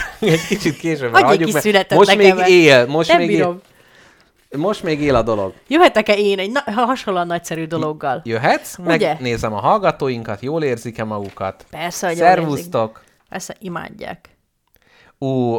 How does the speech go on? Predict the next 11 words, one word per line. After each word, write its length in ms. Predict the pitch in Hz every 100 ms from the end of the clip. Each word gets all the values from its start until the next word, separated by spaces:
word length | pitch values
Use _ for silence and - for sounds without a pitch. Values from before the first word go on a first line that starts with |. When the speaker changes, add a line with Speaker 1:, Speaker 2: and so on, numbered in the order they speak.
| -
Speaker 1:
azt 380 | 131 131 -
írja 260 | 123 113 104
Dobiszán, 560 | 98 139 175 - 131 113
hogy 140 | 107
mi 280 | 104 131 143
ilyen 260 | 123 120 113
hangrúdon 1040 | - 160 170 123 120 165 139 113 110 139
fogjuk 460 | 131 127 117 107 101
kiadni 760 | - 123 92 95 98 104 131 _ _
a 60 | - - 107
spagettit, 760 | _ - 113 90 - 120 143